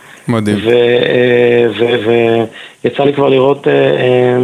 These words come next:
Speaker 2: ועדי שכונות שהולכות לי להילחם יחד, אה, מול העירייה על זה שלסניף בשכונה שלהם אין מבנה ראוי. זה, זה דבר, אה, ש-, שקורה יותר ויותר.
Speaker 1: הבנתי, אה, מקסים, מקווה שזה ימשיך יותר.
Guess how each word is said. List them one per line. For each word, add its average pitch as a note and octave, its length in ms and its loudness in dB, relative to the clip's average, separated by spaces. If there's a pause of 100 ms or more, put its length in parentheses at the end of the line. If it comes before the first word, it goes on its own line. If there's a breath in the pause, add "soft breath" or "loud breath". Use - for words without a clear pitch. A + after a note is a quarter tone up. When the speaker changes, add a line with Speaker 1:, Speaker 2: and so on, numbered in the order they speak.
(140)
Speaker 2:
ועדי B2 260 0
שכונות C3+ 320 0
שהולכות D3+ 500 -2
לי D3 80 0
להילחם D3+ 540 0
יחד, D3+ 300 -2
אה, B2 100 0
מול D3 220 2
העירייה E3 400 2
על D3+ 100 0
זה B2+ 120 -2
שלסניף - 1200 -4
בשכונה D#3 480 0
שלהם C3 300 0
אין C#3+ 140 2
מבנה D3 280 0
ראוי. D3+ 380 2 (640 soft breath)
זה, A#2 680 0 (140)
זה A2 100 -4
דבר, C3 440 0
אה, D3 420 2
ש-, - 140 -2
שקורה B2+ 580 0
יותר D3 320 0
ויותר. C3+ 400 -2 (1800 loud breath)
Speaker 1:
הבנתי, A2 640 -2 (120)
אה, G#2 520 0
מקסים, C#3 680 -2 (140)
מקווה G2 200 -2
שזה G2+ 240 -4
ימשיך F#2+ 340 -6
יותר. A2 380 -2